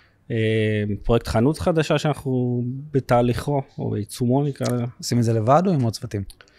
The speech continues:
Speaker 1: האמת ש-, אני אחזור רגע אולי טיפה אחורה, אבל קבוצת הפלטפורמה בגדול,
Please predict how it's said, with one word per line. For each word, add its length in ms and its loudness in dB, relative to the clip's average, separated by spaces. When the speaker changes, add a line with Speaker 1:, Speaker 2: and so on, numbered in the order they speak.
Speaker 1:
האמת 260 2
ש-, 80 2
אני 100 -2
אחזור 180 2
רגע 100 4
אולי 120 6
טיפה 280 2
אחורה, 300 2
אבל 100 0
קבוצת 280 2
הפלטפורמה 640 2
בגדול, 520 4